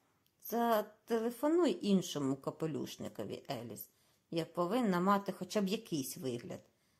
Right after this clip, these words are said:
Ми з Пуаро тихо вислизнули з кімнати. Ми не востаннє бачили Джепа. Той з'явився знову десь за годину, кинув на стіл капелюха і сказав, що повністю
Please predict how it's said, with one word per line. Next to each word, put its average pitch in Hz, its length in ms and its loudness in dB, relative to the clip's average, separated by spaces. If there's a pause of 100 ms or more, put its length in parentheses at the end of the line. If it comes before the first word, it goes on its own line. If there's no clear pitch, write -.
(500)
Ми 147 280 -2
з - 100 -10
Пуаро 220 460 2
тихо 269 420 0
вислизнули 180 720 0
з 160 100 -10
кімнати. 139 640 -6 (400)
Ми 247 200 6
не 330 140 6
востаннє 139 520 0
бачили 156 480 -2
Джепа. 123 460 -6 (380)
Той 370 200 8
з'явився 175 600 4
знову 233 360 2
десь 156 340 0
за 156 80 2
годину, 135 520 -2 (420)
кинув 170 320 6
на 139 140 0
стіл 135 300 0
капелюха 247 720 2 (140)
і 349 100 6
сказав, 135 520 2 (240)
що - 300 -2
повністю 240 800 2